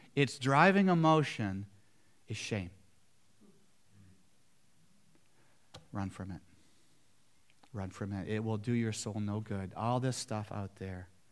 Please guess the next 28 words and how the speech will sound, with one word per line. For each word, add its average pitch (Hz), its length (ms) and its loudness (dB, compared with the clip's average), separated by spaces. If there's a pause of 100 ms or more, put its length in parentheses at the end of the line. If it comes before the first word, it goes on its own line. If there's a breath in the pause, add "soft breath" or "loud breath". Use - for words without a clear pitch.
(1080 soft breath)
But 120 160 -2
the 120 80 -2
deposit. 110 760 -6 (1400 loud breath)
Paul 135 240 2
says 135 340 2
to 123 100 -6
Timothy, 117 560 -2 (120)
"Guard 143 560 4 (320 soft breath)
the 120 100 0
deposit." 120 840 -4 (260 loud breath)
What 131 360 2
is 147 240 2
it? 85 140 -10 (1080 soft breath)
Let 151 360 4
me 165 280 4
remind 127 640 2
you. 107 80 0
Now 117 200 2
listen 143 500 2
to 117 120 -4
this. 98 260 -4
I 131 140 6
am 180 140 6
gonna 165 240 4
give 143 280 2
you 147 260 2
a 135 160 2
quick - 600 0